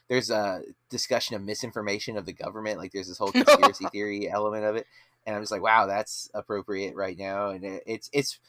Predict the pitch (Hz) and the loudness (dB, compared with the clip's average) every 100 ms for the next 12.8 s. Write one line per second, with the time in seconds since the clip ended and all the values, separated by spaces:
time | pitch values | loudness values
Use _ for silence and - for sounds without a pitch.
0 | _ - 175 247 214 - 131 170 180 139 | _ -2 4 4 6 6 4 2 -4 -4
1 | 120 123 - 156 156 170 156 160 165 160 | -4 -4 -2 -2 0 4 6 6 2 -6
2 | 180 190 - - - 175 165 - 214 269 | -8 -8 -10 -16 -4 -2 4 8 8 8
3 | 160 147 - 131 113 80 - _ _ _ | 0 -2 -2 0 0 -2 -12 _ _ _
4 | _ - 185 196 185 151 160 156 - 170 | _ 4 8 8 8 2 2 2 -2 -2
5 | 185 202 247 240 220 190 139 - 123 - | 4 8 8 6 2 6 6 4 -8 -4
6 | 110 127 151 156 _ _ _ _ _ _ | -4 -4 -6 -8 _ _ _ _ _ _
7 | 135 143 131 113 - - 135 139 156 170 | 2 4 2 -2 -6 4 8 8 6 0
8 | 165 - 151 123 - 156 147 135 - _ | -6 4 6 6 4 4 4 -2 -8 _
9 | _ - 135 135 139 139 120 - 123 127 | _ -4 -2 0 2 2 2 0 0 0
10 | 127 127 120 131 151 151 - _ _ _ | 0 -2 -2 4 4 4 0 _ _ _
11 | 123 127 131 113 104 127 - 151 123 110 | -2 6 6 6 4 2 2 -2 2 2
12 | 127 147 151 156 - 156 170 185 | 2 2 -4 -6 -8 -8 -6 -8